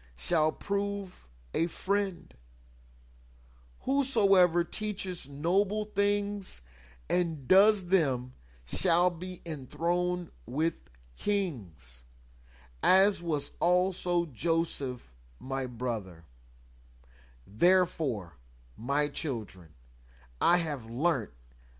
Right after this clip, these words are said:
that at the end of the ages ye will transgress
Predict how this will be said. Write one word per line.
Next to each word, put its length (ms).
that 180
at 200
the 120
end 420
of 220
the 200
ages 760
ye 260
will 240
transgress 1080